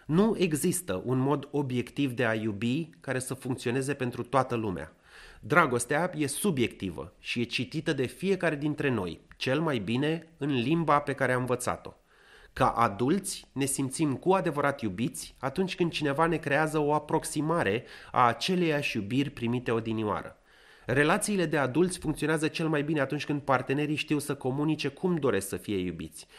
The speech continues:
și se pot iubi unul pe altul în aceste moduri specifice.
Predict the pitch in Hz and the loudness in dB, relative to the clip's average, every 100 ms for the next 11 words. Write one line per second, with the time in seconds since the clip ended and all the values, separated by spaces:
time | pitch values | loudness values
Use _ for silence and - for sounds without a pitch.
0 | - - _ - 120 117 160 165 139 147 | -20 -20 _ -6 -2 0 0 -2 0 2
1 | 143 139 131 92 104 131 139 131 123 147 | 2 2 2 2 2 0 0 0 0 -2
2 | - 113 123 127 120 - 113 - - 64 | -2 -2 0 -2 -4 -4 -6 -6 -10 -12
3 | - | -16